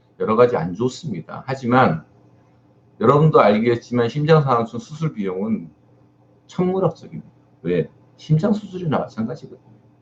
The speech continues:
그래서 기생충입니다. 심장상충. 기생충은 뭐냐면 숙주가 죽으면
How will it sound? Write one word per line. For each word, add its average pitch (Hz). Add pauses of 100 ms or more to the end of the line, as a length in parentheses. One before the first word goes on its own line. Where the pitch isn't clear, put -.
(1200)
그래서 101 (3000)
기생충입니다. 170
심장상충. 95 (2000)
기생충은 156
뭐냐면 90 (1500)
숙주가 - (760)
죽으면 104